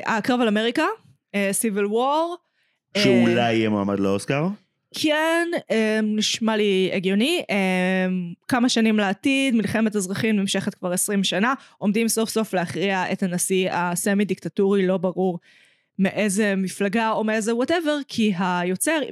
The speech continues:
Speaker 1: התעקש בכל מחיר לא לתת לנו מידע על העולם הבדיוני. הוא ממש מתעקש. הדבר היחיד שאתה יודע זה שיש כמה כוחות מורדים, והמרכזי שבהם, The Western Forces,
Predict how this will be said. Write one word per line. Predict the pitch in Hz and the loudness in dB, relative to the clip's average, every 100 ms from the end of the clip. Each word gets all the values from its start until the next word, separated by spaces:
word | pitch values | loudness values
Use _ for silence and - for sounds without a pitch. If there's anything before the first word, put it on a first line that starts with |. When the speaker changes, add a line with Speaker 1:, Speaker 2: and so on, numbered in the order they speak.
| - 160 | -12 -14
Speaker 1:
התעקש | - 190 285 254 - - _ _ 175 | -8 -2 0 0 -2 -6 _ _ -4
בכל | 202 285 359 | 0 0 0
מחיר | 359 359 339 196 - - _ | 0 0 0 0 -4 -14 _
לא | 220 240 269 | 0 2 2
לתת | - 262 254 | 0 -2 2
לנו | 247 226 233 - | 2 4 2 2
מידע | 202 196 196 196 196 | 0 2 0 0 0
על | 190 | 0
העולם | 190 196 196 | 2 2 2
הבדיוני. | 185 190 185 170 160 - - - | 0 0 0 -2 -4 -8 -10 -2
הוא | 254 | 0
ממש | 285 370 381 | 2 0 0
מתעקש. | 381 - - 320 180 - - - - - | -2 -4 -2 -2 0 -2 -4 -10 -10 -2
הדבר | 240 262 370 | 0 2 0
היחיד | 311 302 302 | 0 -2 -2
שאתה | - | 0
יודע | 247 180 185 277 - - | 0 0 0 -2 -4 -10
זה | - 208 | -4 -2
שיש | - 190 - _ _ 233 247 | 0 -2 -6 _ _ -2 0
כמה | - 220 233 226 | 0 0 0 -2
כוחות | 226 - 214 208 | -4 -4 -4 -2
מורדים, | 185 180 247 403 247 | -4 0 0 0 -2
והמרכזי | 202 202 202 196 170 196 | 0 0 -2 -2 -2 0
שבהם, | 254 233 294 339 359 _ _ _ 196 | 0 0 0 0 -4 _ _ _ 0
The | |
Western | 190 220 - 233 208 - | 0 0 0 0 0 0
Forces, | 277 311 359 311 - | 0 0 -2 -4 -8